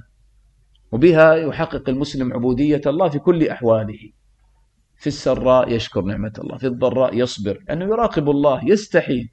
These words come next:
من ربه أن يراه وهو يتمتع بنعم الله ويجحد شكر النعمة وينسب النعمة إلى نفسه فيطغى بهذه النعم،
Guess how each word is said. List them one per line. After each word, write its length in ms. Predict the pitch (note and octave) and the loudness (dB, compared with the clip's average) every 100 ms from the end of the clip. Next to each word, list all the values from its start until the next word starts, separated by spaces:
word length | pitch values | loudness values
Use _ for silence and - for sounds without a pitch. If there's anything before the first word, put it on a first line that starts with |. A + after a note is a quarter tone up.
| _ _ - | _ _ -6
من 80 | C3 | 2
ربه 320 | D#3+ C#3+ B2 | 2 4 0
أن 160 | C3+ | 0
يراه 420 | C#3 C3 D#3 E3 C#3+ _ _ _ _ _ _ | 0 4 6 6 2 _ _ _ _ _ _
وهو 260 | A#2+ C#3+ D#3+ | 0 4 6
يتمتع 680 | D#3 D#3+ G3 G3 - C#3 | 6 4 2 0 2 2
بنعم 460 | A2 C3+ G3 F#3+ F3 | 2 0 0 0 0
الله 380 | F3 G#3+ G#3 E3 | 2 6 6 6
ويجحد 460 | F#3 D#3+ C3+ C3 | 6 4 2 -4
شكر 280 | - - B2 | -2 -4 -4
النعمة 380 | G#2 G#2 - E2 - _ _ _ _ _ | -4 -6 -8 -16 -18 _ _ _ _ _
وينسب 360 | C3 F3 E3 C#3 | 0 2 2 0
النعمة 360 | C#3 C#3 C3 B2 | 0 -2 -2 -2
إلى 280 | A#2+ A2+ | 0 0
نفسه 480 | A2+ A2 - F2+ F2+ - _ _ _ _ _ _ _ _ _ _ _ | -2 -6 -10 -12 -12 -16 _ _ _ _ _ _ _ _ _ _ _
فيطغى 720 | - C#3+ E3 C#3 A#2 A#2 - G2+ | 2 4 6 4 0 0 -2 -2
بهذه 640 | A#2 A2+ G#2+ A#2 A2 A2+ | -2 -2 0 0 0 -2
النعم، 360 | G#2+ G#2+ G#2+ | -4 -4 -6